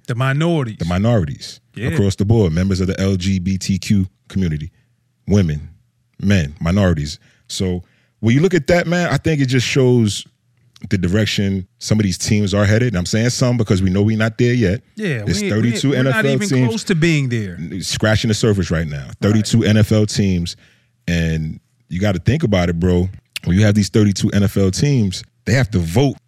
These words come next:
Speaker 2: on ownership, right?
Speaker 1: They have to vote.
Speaker 2: You
Speaker 1: They
Speaker 2: got
Speaker 1: gotta vote, bro.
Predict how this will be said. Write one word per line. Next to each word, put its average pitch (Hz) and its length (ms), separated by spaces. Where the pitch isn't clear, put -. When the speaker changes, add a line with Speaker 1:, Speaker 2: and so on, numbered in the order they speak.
Speaker 2:
on 85 240
ownership, 98 480
right? 90 260
Speaker 1:
They 135 120
have 202 240
to 202 100
vote. 131 300
Speaker 2:
You - 80
Speaker 1:
They 87 80
Speaker 2:
got - 200
Speaker 1:
gotta 254 100
vote, 165 240
bro. 190 240